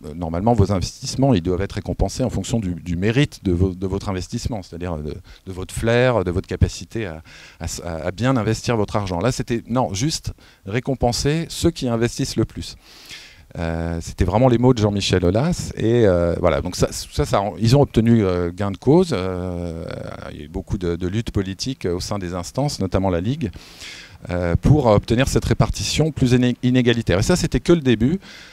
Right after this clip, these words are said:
parce que, euh, dans, dans les autres compétitions, en particulier la plus lucrative d'entre elles, c'est-à-dire la Ligue des Champions au niveau européen,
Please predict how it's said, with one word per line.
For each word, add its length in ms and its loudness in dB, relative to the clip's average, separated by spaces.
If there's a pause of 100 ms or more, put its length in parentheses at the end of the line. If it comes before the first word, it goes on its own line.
(140)
parce 240 2
que, 120 0
euh, 360 6
dans, 260 0
dans 120 -2
les 140 2
autres 160 2
compétitions, 640 0
en 100 4
particulier 440 0
la 100 2
plus 580 0
lucrative 720 -2
d'entre 300 2
elles, 160 2
c'est-à-dire 320 2
la 100 4
Ligue 180 0
des 120 0
Champions 440 -2
au 60 -2
niveau 200 0
européen, 480 0